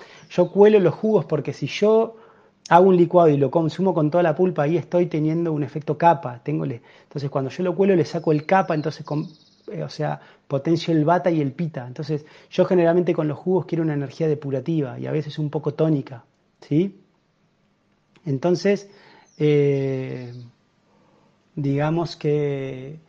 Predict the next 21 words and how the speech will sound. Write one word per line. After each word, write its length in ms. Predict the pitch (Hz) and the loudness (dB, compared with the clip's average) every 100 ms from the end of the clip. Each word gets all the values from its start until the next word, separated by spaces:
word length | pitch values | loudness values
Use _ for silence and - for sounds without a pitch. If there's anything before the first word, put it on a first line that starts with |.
| _ _ _ _ - | _ _ _ _ -4
al 200 | 139 127 | -4 0
colar 420 | 143 139 196 185 | 2 6 6 6
el 140 | 165 | 4
jugo, 480 | - 190 143 143 165 | 2 0 0 -2 -6
al 140 | 165 131 | -10 -10
colar 260 | 135 151 | -6 -4
el 80 | 165 | -2
jugo, 280 | 160 196 190 | -2 -2 -2
yo 200 | - 160 | -2 -2
concentro 500 | 156 147 - 180 185 | -2 -2 0 0 0
las 120 | 175 | -4
partes 300 | - 165 160 | -2 -4 -4
depurativas, 600 | 139 143 143 131 160 131 131 | -8 -6 -6 -6 -6 -6 -10
entonces 300 | 127 147 143 | -10 -10 -6
tiene 120 | 147 | -6
un 20 | |
efecto 280 | 139 147 147 | -8 -8 -8
más 140 | 139 | -6
vata, 300 | 139 147 127 | -4 -4 -6
más 120 | 123 127 | -12 -12
depurativo, 580 | 131 135 127 139 123 | -10 -10 -10 -10 -10